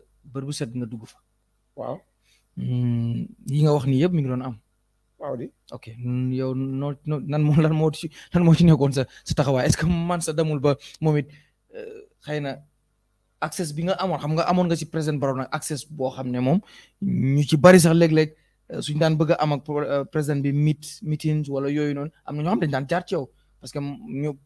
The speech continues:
Speaker 1: pour nga jéem ba jë-, xëy na am ñoo leen booleel pour ñu mën a gis président bi, xëy na am na lu ñu bëgg a discuss ak moom ci
Speaker 2: Non,
Speaker 1: wàllu
Speaker 2: xam
Speaker 1: state.
Speaker 2: nga, eh,
Speaker 1: Waaye léegi
Speaker 2: mais Mohamed,
Speaker 1: waaw.
Speaker 2: eh, fi fu ma toogee fii nii,
Speaker 1: Mhm.
Speaker 2: su ma jógee fii léegi nii,
Speaker 1: Mhm.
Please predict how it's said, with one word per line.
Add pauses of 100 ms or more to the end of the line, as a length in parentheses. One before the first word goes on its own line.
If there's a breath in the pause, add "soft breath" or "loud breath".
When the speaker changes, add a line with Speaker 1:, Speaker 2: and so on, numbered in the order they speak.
(180)
Speaker 1:
pour
nga
jéem
ba
jë-, (160)
xëy
na
am
ñoo
leen
booleel
pour
ñu
mën
a
gis (200 soft breath)
président
bi,
xëy
na
am
na
lu
ñu
bëgg
a
discuss
ak
moom
ci
Speaker 2:
Non,
Speaker 1:
wàllu
Speaker 2:
xam
Speaker 1:
state.
Speaker 2:
nga,
eh,
Speaker 1:
Waaye
léegi
Speaker 2:
mais
Mohamed,
Speaker 1:
waaw. (380)
Speaker 2:
eh, (220)
fi
fu
ma
toogee
fii
nii,
Speaker 1:
Mhm. (560)
Speaker 2:
su
ma
jógee
fii
léegi
nii,
Speaker 1:
Mhm.